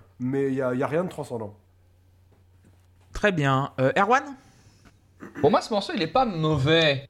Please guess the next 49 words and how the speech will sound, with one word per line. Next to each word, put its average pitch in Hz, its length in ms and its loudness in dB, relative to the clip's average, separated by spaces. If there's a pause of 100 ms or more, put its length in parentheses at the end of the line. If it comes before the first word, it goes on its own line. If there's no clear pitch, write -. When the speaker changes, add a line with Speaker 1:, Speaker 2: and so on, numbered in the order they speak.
Speaker 3:
Il 123 200 2
est, 156 180 4
euh, 107 1300 2 (260)
en 131 80 2
fait, 269 320 -2
il 147 140 -6
est, 156 240 -2
il, 135 200 -6
il 151 100 -2
manque, 214 260 2
je 170 100 -6
trouve, 254 320 -8
il 156 80 -2
est 170 60 4
un 190 40 4
peu 330 140 -2
bizarre 151 480 0
en 117 80 -6
termes 127 220 2
de, 120 260 4
de, 107 380 2
de, 104 140 2
de 104 100 -2
cohérence 139 460 2
par 110 120 0
rapport 110 180 2
à 110 60 4
tout 139 120 -8
ce 131 60 -12
que 131 80 -2
nous 117 120 4
raconte 117 340 2
le 107 120 -2
disque 117 300 -6
de, 98 180 -2
depuis 98 200 -6
le 107 80 -4
départ. 92 300 -4 (400)
J'aime 226 360 4
le 202 60 2
fait 233 200 0
qu'il - 100 -8
soit 185 220 0
plus, 151 500 -2 (240)
plus - 160 -6
grondant, 165 460 0
plus 175 180 -8
menaçant, 262 760 0
surtout, - 380 -4